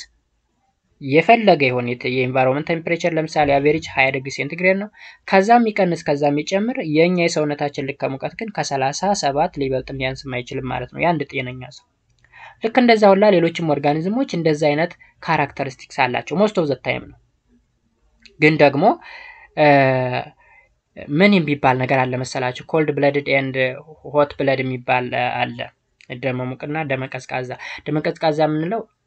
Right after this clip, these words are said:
በኢንቫይሮንመንት ቴምፕሬቸር ዲፐንድ የሚሆን ቴምፕሬቸራቸው ወይም ቦዲ ቴምፕሬቸራቸው፣ እ፣ ያኛው ደግሞ፣ እ፣ ሆሞተርሚክ የምንለው ደግሞ ምን አይነት ነው? ቴምፕሬቸራቸው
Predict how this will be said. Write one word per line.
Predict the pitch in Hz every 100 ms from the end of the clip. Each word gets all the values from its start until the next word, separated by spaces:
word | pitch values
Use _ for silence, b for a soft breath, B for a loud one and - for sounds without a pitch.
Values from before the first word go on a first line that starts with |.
| _
በኢንቫይሮንመንት | 143 147 143 143 143 139 143
ቴምፕሬቸር | 139 135 139 135 143
ዲፐንድ | 135 - 139 131
የሚሆን | 123 127 127 175
ቴምፕሬቸራቸው | - 120 127 123 127 123 -
ወይም | 143 123 127
ቦዲ | 127 117
ቴምፕሬቸራቸው፣ | 127 123 135 127 - 151 160 - 160 B B B B _
እ፣ | - 131 127 120 120 120 117 - -
ያኛው | 143 156 165 139
ደግሞ፣ | 139 160 233 _ _ _ _
እ፣ | - 135 131 131 120 - - 107 - _ _ -
ሆሞተርሚክ | 160 160 156 143 143
የምንለው | 151 147 139
ደግሞ | 139 139 180
ምን | 156
አይነት | 135 135 135
ነው? | 247 - b b _ _ _ _ _ _ - -
ቴምፕሬቸራቸው | 151 147 156 151 160 139 139 -